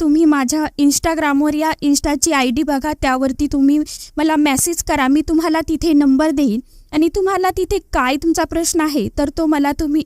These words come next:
Instagram-वर सांगावा. आता आपण, अ, छोटे, अगदी छोटे छोटे उपाय तुम्हाला मी आजच्या व्हिडिओमध्ये दोन तीन सांगणार आहे. तर बघा, काय करायचं आहे, आज आहे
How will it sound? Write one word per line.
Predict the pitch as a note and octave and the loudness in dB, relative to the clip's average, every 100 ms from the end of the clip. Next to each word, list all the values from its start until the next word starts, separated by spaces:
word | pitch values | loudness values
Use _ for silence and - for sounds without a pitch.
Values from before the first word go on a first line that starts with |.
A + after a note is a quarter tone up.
| C#4+ | 0
Instagram-वर | C4+ - C#4+ C4 C4 C4+ D#4 | 0 0 -2 0 0 0 0
सांगावा. | G#4 D4+ A#3+ F#3 | 0 2 2 0
आता | G#3 C#4+ E4 C4 - - - | -2 -2 -2 -4 -8 -14 -8
आपण, | D4+ F#4 F#4+ | -4 -2 0
अ, | G4 G4 - - | 0 -2 -4 -4
छोटे, | F4+ - | -2 0
अगदी | D#4+ E4 D#4 G4 - | -2 -2 -2 -2 -2
छोटे | G4+ E4 E4 | -2 0 -2
छोटे | F#4 G#4 F#4 | -2 -2 -2
उपाय | D#4+ D#4+ D#4+ | -2 -2 -2
तुम्हाला | E4+ D#4+ D4+ | -2 -2 0
मी | D#4 D#4+ - | 0 0 -2
आजच्या | C#4 - D4+ | -4 -4 -2
व्हिडिओमध्ये | D#4+ D4 D4+ D4+ C4+ D4+ | -2 0 0 0 -2 -2
दोन | D4 C#4 C4+ | 0 0 0
तीन | D#4 | 0
सांगणार | D#4+ E4 B3+ C#4 | 0 2 2 2
आहे. | C#4+ D4 D#4+ | 0 -2 -4
तर | F4 D#4 | -4 -2
बघा, | B3+ C4+ F#3+ - - - - | -2 -2 -6 -10 -18 -20 -6
काय | D#4+ D#4 | -2 -2
करायचं | F4 E4+ F4+ - | -2 -2 -2 -2
आहे, | E4+ E4 C#4+ D4 - | -2 -2 -4 -4 -6
आज | C#4 D#4+ D#4 | -2 0 0
आहे | E4 D#4+ | 0 0